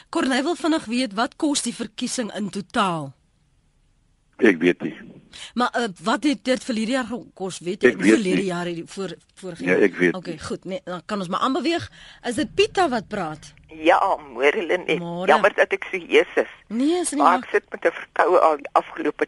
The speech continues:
Speaker 3: twee weke. Kan
Speaker 1: Ag.
Speaker 3: julle my hoor?
Speaker 1: Ek kan jou hoor. Dankie vir die, vir jou
Speaker 3: Verskoon die heesheid, hoor.
Speaker 1: Is okay.
Speaker 3: Lenet, as ouer persoon,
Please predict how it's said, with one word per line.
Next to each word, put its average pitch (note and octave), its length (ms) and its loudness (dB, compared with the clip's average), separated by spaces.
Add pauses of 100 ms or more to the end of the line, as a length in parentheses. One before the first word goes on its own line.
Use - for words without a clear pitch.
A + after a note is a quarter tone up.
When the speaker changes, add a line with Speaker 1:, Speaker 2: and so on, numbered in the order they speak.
Speaker 3:
twee - 320 2
weke. - 560 -6
Kan - 140 0
Speaker 1:
Ag. G2 80 -6
Speaker 3:
julle - 200 4
my F3 180 4 (120)
hoor? E4+ 240 4 (120)
Speaker 1:
Ek C4 160 -6
kan D4 220 4
jou C#4 180 2
hoor. A3 240 -2
Dankie G#3 400 -2
vir A#3 140 -6
die, G#3 180 -6
vir G3 180 -8
jou E3 280 -6
Speaker 3:
Verskoon F#3+ 520 0
die F3 100 -4 (160)
heesheid, - 360 2 (180)
hoor. F3 240 2 (100)
Speaker 1:
Is F3+ 220 -8
okay. F3+ 520 -6 (120)
Speaker 3:
Lenet, - 460 -2
as G#3+ 140 2 (140)
ouer A3+ 320 2
persoon, C#3+ 440 2